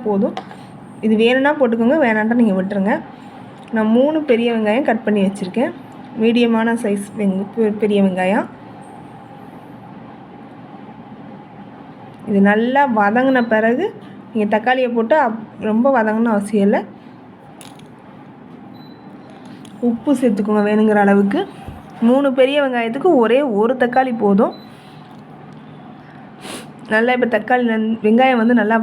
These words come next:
வதங்கி வந்துருச்சு. இது இட்லியோ தோசையோ side by side நம்ம ஊத்துற நேரத்துக்குள்ள இது செஞ்சு முடிச்சிடலாம். இப்ப இந்த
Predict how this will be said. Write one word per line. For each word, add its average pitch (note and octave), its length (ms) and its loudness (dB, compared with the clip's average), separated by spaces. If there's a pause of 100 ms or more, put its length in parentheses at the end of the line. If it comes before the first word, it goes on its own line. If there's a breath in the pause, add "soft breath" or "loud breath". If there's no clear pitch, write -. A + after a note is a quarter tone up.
வதங்கி G#3+ 380 2
வந்துருச்சு. G3+ 440 0 (1800 loud breath)
இது G#3+ 80 0 (100)
இட்லியோ C4+ 380 2 (100)
தோசையோ A#3+ 460 0
side A#3 240 2
by A#3 140 4
side C#4 160 2
நம்ம A#3 180 4
ஊத்துற B3 320 0
நேரத்துக்குள்ள A#3+ 360 2
இது A#3+ 140 -2
செஞ்சு G#3+ 220 2
முடிச்சிடலாம். G3+ 500 0 (760 loud breath)
இப்ப - 180 0
இந்த A3 120 4